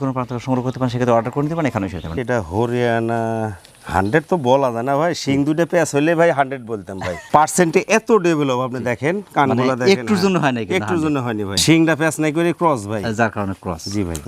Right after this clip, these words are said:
Speaker 2: নব্বই plus।
Speaker 1: নব্বই plus, এই যে পাগুলো লম্বা লম্বা,
Speaker 2: জি।
Speaker 1: দেহ লম্বা,
Speaker 2: জি।
Speaker 1: ঘাড় লম্বা, কানগুলো ওষার অনেক লম্বা লম্বা,
Speaker 2: জি।
Speaker 1: সবই ঠিক আছে। এর সাথে হান্ড্রেড পাঠা দিলে হান্ড্রেড বাচ্চা পাওয়া সম্ভব।
Speaker 2: জি ভাই, জি।
Speaker 1: মাশাআল্লাহ। এর বয়সটা কেমন চলে ভাই?
Speaker 2: এটার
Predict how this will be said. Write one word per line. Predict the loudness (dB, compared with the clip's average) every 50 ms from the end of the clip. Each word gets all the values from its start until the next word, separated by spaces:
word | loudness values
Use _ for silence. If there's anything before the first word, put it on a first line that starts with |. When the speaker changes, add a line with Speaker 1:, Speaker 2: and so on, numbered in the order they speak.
| 0
Speaker 2:
নব্বই | 0 0 0 -2 -4 -2 0
plus। | -2 -2 0 2 2
Speaker 1:
নব্বই | 2 2 0 -2 2
plus, | 0 0 0 0
এই | -6 -6
যে | 2 2 2
পাগুলো | 2 4 2 2 2 2 2
লম্বা | 0 -2 -2 -2 -2
লম্বা, | -2 0 0 0 0
Speaker 2:
জি। | -2 -6 -8 -10 -16 -16 -14 -10 0 2
Speaker 1:
দেহ | 2 4 4 2 2
লম্বা, | 2 2 2 2 2 2 2 2 -2 -8 -20 -20 -16 -12
Speaker 2:
জি। | -10 -10 -6 -6
Speaker 1:
ঘাড় | 2 4 4 4 4 2 0 0
লম্বা, | 0 0 2 4 4 4 4 2 -2 _ _ _ _ _
কানগুলো | 2 2 2 2 0 -4 -2 0 0 0
ওষার | 0 0 0 0 2 2 0
অনেক | -2 -4 -4 -2
লম্বা | -2 2 2 2
লম্বা, | 2 0 -2 -2 -2 -4 -6 -8 -12 -14 -12
Speaker 2:
জি। | -10 -10 -10 -8
Speaker 1:
সবই | -4 4 4 6 6 6 4 2
ঠিক | 0 2 0 2 2
আছে। | 0 -2 -6 -16 -16 -18 -20 -20 -20 -20 -4 2 2
এর | 2 4 4
সাথে | 2 2 4
হান্ড্রেড | 2 2 2 2 2 0 0 _ _
পাঠা | 2 2 2 0 -2
দিলে | -2 -2 -6 -6 -6 -6
হান্ড্রেড | -2 0 0 0 0 -2 -2 0
বাচ্চা | -2 -2 -2 -4
পাওয়া | -10 -10 -10 -12
সম্ভব। | -14 -12 -4 0
Speaker 2:
জি | 2 2 4 4 2
ভাই, | 2 2 0 0 -2 -2
জি। | 0 0
Speaker 1:
মাশাআল্লাহ। | 0 0 0 -2 -6 -10 -12 -14 -16 -18 -18 -20 -20 -20 -4 2
এর | 2 6
বয়সটা | 6 6 4 4 0
কেমন | 0 0 0
চলে | 0 -2 0
ভাই? | 0 0 0 0
Speaker 2:
এটার | 0 0 0